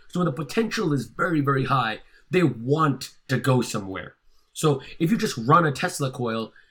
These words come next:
nothing will probably happen. You'll hear the, like, the, <laughs> you, you, you hear the sound, but you'll be just seeing random sparks.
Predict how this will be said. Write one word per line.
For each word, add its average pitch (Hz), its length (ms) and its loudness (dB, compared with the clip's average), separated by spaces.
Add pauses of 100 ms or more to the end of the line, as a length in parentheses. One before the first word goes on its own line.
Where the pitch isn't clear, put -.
(560)
nothing 196 280 0
will 160 100 2
probably 147 240 2
happen. 113 240 -2
You'll 127 100 0
hear 160 200 6
the, 127 840 0
like, - 160 -6
the, 113 140 -4 (220)
<laughs> 131 80 -4
you, 131 120 -2
you, 123 180 2
you 143 160 4
hear 180 100 4
the 117 80 -6
sound, 127 560 2 (280)
but 131 260 0 (560)
you'll 170 220 8
be 151 80 6
just 139 200 2
seeing 143 200 4
random 127 260 2
sparks. - 520 -4